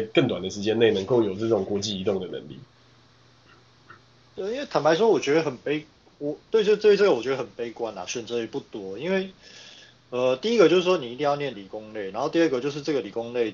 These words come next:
Speaker 2: 最好是其他国家，呃，你学专长最好是其他国家有，有需求，你可以最，最低成本、最，最快时间转-，转换过去的。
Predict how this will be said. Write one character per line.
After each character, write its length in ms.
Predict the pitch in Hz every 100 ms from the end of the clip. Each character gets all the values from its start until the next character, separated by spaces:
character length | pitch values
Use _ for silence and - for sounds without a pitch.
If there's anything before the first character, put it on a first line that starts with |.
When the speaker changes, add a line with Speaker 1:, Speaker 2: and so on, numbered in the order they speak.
| -
Speaker 2:
最 160 | 135
好 200 | 131 92
是 240 | 92 123 104
其 180 | - -
他 200 | 107 113
国 320 | 110 104 98 98
家， 540 | 104 101 101 101 101 - _ _ _ -
呃， 60 |
你 100 | 120
学 160 | 123 139
专 180 | 147 151
长 140 | 107
最 80 | 123
好 60 | 120
是 60 |
其 100 | 117
他 100 | 113
国 140 | 113 104
家 160 | 107 107
有， 300 | 104 92 95 _ _ _ _ _ -
有 140 | 110
需 240 | - 143 131
求， 260 | 104 90
你 80 | 92
可 140 | 98 131
以 60 | -
最， 440 | 135 120 110 104 - _ _ _ -
最 120 | 156
低 140 | 131 131
成 200 | 120 113
本、 200 | 98 95
最， 300 | 131 110 95 _
最 120 | - 117
快 220 | - 113
时 200 | - 95
间 200 | 107 101 104 _
转-， 180 | 101 90 95 - -
转 140 | 92
换 160 | 113 110
过 160 | 104
去 180 | 95
的。 60 | -